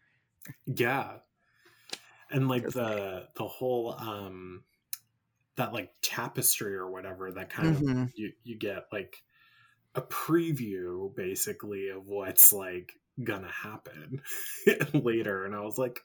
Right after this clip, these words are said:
Speaker 1: "Ooh, this might, um, <laughs> this might be
Speaker 2: Yeah.
Speaker 1: important." <laughs>
Speaker 2: This seems wrong.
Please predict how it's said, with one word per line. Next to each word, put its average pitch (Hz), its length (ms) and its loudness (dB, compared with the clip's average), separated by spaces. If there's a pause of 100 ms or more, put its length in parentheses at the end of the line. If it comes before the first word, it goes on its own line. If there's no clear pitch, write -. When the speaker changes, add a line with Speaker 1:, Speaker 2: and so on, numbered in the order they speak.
Speaker 1:
"Ooh, 190 260 8
this 180 260 0
might, 147 380 -6
um, 117 440 -2
<laughs> - 640 -8
this 277 100 -6
might - 160 8
be - 60 6
Speaker 2:
Yeah. 277 40 4
Speaker 1:
important." 269 500 4 (500)
<laughs> - 100 6 (320)
Speaker 2:
This 415 240 6
seems 156 720 2 (220)
wrong. 196 1080 6